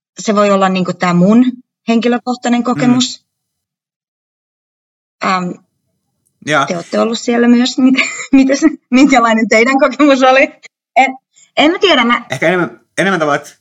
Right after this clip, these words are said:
Speaker 2: muuttiko se, niinku, sitä, miten ihmiset suut-, suhtautui suhun tai Suomeen tai suomalaiseen cheeriin tai
Speaker 1: Siis kyllähän, niinku, vieläkin,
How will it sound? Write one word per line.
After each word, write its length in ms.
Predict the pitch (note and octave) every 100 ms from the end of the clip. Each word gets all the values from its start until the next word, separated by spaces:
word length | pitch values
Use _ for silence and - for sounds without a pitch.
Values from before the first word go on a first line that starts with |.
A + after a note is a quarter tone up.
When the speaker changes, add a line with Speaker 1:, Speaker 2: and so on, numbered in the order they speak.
| _
Speaker 2:
muuttiko 360 | D#3+ E3 E3
se, 80 | -
niinku, 140 | D#3+ C#3+
sitä, 260 | E3+ D#3+
miten 220 | C#3+ C3+
ihmiset 380 | B2 D#3+ C#3 A#2
suut-, 360 | - C#3+ B2+ -
suhtautui 600 | - A#2 A2 - A2+ A2
suhun 340 | - D3 B2+ - _ _ _
tai 140 | C3 A#2
Suomeen 580 | C3+ B2 A#2 G#2 G2+
tai 260 | G#2 G2+ F#2+
suomalaiseen 460 | - B2+ A2 G#2 G#2
cheeriin 520 | - A#2 A2 F#2+ F#2+
tai 240 | - F#2 A2 - -
Speaker 1:
Siis 240 | - F3
kyllähän, 360 | - F#3 F#3 F3
niinku, 280 | E3+ E3 D#3+
vieläkin, 520 | F3+ F3+ E3+ D#3+ D#3+